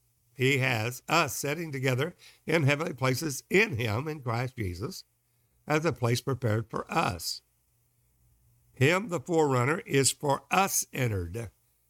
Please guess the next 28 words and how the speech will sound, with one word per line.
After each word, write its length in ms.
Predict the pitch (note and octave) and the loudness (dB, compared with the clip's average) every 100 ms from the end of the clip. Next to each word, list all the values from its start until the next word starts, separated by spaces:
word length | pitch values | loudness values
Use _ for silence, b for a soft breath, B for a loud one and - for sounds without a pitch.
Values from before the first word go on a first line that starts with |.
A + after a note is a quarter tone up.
| _ - B2 | _ -14 -4
just 340 | G2 C#3 B2 | 0 0 0
as 340 | B2 A2+ C3 | 0 2 2
Ephesians 540 | D3+ B2 A#2 G#2 C#3 B2+ | -4 -4 0 0 -2 -2
one 240 | D#3+ F#3 | -2 -2
said, 300 | A2 - - - _ _ _ _ _ _ _ _ _ _ _ _ - | -4 -8 -12 -20 _ _ _ _ _ _ _ _ _ _ _ _ 0
when 140 | A#2+ | 2
he 80 | C#3 | 4
set 260 | B2+ A#2+ C3 | 2 2 2
him 140 | C#3+ | 2
at 80 | C3+ | -2
his 140 | A#2 | 0
own 200 | B2 C3+ | 0 2
right 240 | C3 C3 G#2 | 0 0 0
hand 480 | A#2 G#2+ D3+ C#3+ - _ _ _ | 0 0 -2 -6 -10 _ _ _
in 420 | C#3 D#3 F#3 F#3+ - _ - | 2 2 2 -6 -18 _ -4
heavenly 340 | A#2 C#3+ E3+ | -2 0 -4
places, 600 | A#2+ G2+ G2+ B2 C#3 - _ _ _ _ | -2 0 0 0 -2 -4 _ _ _ _
what 380 | - A2+ C#3 F#3 | -2 2 2 0
he 200 | A#2 D3+ | -2 -2
wrought 500 | D3 A2 G#2+ G#2+ - _ _ - | -2 -2 0 -2 -4 _ _ -8
to 260 | D#3+ E3+ - | 0 0 0
usward, 560 | E3+ F#3+ - B2+ A2 F2 - | 2 2 2 0 0 -2 -6
to 240 | - A#2 - | -4 -4 2
us, 400 | F3 B2+ - - _ _ _ _ _ | 2 2 -6 -10 _ _ _ _ _
the 120 | C#3+ | -6
body 300 | C#3+ G#2 F#2 | 0 2 2
of 120 | G2+ F#2 | 0 0
Christ. 520 | B2+ C#3+ E2+ - | 0 0 -2 -6